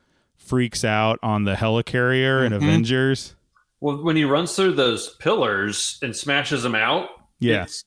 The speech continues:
Speaker 3: looks just like that shot when Hulk does that.
Speaker 2: Yep.
Speaker 1: When he's chasing Widow.
Speaker 3: Mm-hmm.
Speaker 2: He also doesn't care about anything but what he has been told to do. Like,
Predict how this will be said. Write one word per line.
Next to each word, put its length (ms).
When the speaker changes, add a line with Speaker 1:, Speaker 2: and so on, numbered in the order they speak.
Speaker 3:
looks 280
just 280
like 200
that 160
shot 340
when 100
Hulk 320
does 280
that. 260
Speaker 2:
Yep. 180
Speaker 1:
When 100
he's 80
chasing 500
Widow. 440
Speaker 3:
Mm-hmm. 260
Speaker 2:
He 80
also 320
doesn't 260
care 300
about 380
anything 600
but 260
what 200
he 100
has 120
been 140
told 280
to 100
do. 400
Like, 300